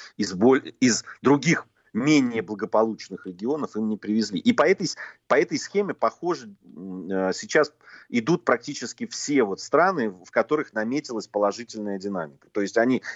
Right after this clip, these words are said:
начинают отпускать, э, э, вожжи внутри страны потихоньку,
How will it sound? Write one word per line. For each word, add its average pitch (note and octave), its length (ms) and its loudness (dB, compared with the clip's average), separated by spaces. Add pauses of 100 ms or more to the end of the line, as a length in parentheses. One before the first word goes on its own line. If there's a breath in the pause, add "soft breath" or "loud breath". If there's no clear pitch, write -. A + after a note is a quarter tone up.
(120 loud breath)
начинают A#2 640 4
отпускать, - 800 -4
э, F2+ 280 -2 (360 soft breath)
э, F2+ 560 -2
вожжи F#2+ 640 -2 (120)
внутри B2 460 2
страны G2+ 560 0
потихоньку, G2 680 -4